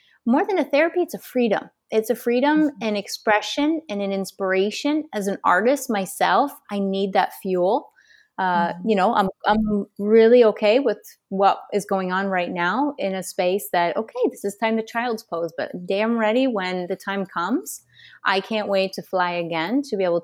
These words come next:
Speaker 1: to reconnect, um, you know, in a healthier way, but, uh, you know, in a way that creates a different freedom for everybody. And in that matter, it's when you share an experience or you share a story or you share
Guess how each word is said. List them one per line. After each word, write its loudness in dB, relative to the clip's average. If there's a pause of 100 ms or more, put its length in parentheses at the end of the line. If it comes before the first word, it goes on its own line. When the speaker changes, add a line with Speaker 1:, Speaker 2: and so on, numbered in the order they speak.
Speaker 1:
to -2
reconnect, -4
um, -8
you -8
know, -8
in -4
a -2
healthier -2
way, 2
but, 0
uh, 2 (580)
you 2
know, 2
in 0
a 2
way 6
that 4 (480)
creates 2
a 2
different 0
freedom 4
for -6
everybody. -2
And -2
in 0
that 0
matter, 2
it's 0
when 0
you 2
share 2
an -2
experience -4
or -6
you -2
share 0
a -4
story -4
or -2
you 2
share 0